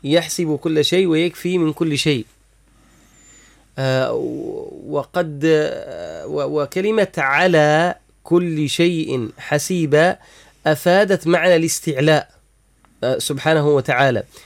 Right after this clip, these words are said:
أي ليس هو يحسب لكم، آه، و-، وهو يخاف شيئاً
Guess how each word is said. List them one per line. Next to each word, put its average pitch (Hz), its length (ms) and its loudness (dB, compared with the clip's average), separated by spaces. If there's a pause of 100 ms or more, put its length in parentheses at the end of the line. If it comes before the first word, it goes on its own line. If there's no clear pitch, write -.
(140)
أي 151 280 4
ليس 190 320 0
هو 170 280 4
يحسب 160 920 0
لكم، 170 640 4 (540)
آه، 139 300 4
و-، 135 920 2
وهو 139 840 0 (160)
يخاف 147 680 -4
شيئاً 143 400 0